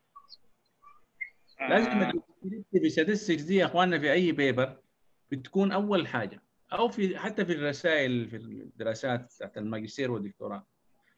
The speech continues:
Speaker 2: لازم انت you have to describe السامبل حقتك للناس عشان يشوفوها هي شنو،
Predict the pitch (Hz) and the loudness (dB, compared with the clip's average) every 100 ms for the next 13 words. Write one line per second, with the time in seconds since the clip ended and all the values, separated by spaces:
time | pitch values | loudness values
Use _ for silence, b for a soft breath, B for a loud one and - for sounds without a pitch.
0 | - 180 208 208 214 220 214 214 214 - | 0 2 2 2 0 0 0 -2 -2 -2
1 | 160 185 214 196 165 151 - - 170 170 | 0 0 0 -2 -4 -6 -10 -2 2 4
2 | 156 180 - _ _ _ _ _ _ _ | 4 0 -4 _ _ _ _ _ _ _
3 | _ _ 139 127 202 196 185 170 180 165 | _ _ -4 0 4 4 4 4 2 2
4 | 151 139 135 143 123 120 120 123 127 127 | 0 0 2 0 -2 -4 -2 -2 -2 0
5 | 135 117 - 110 | 0 0 -6 -14